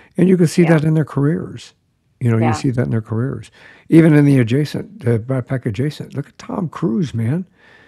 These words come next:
Speaker 1: and what he's done. But
Speaker 2: Mm-hmm.
Speaker 1: Rob Lowe, same thing.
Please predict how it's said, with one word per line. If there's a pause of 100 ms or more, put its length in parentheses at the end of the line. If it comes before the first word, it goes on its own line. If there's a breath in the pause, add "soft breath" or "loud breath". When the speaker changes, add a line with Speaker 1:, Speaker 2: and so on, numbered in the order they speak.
(300 soft breath)
Speaker 1:
and
what
he's
done. (480)
But
Speaker 2:
Mm-hmm.
Speaker 1:
Rob
Lowe,
same
thing.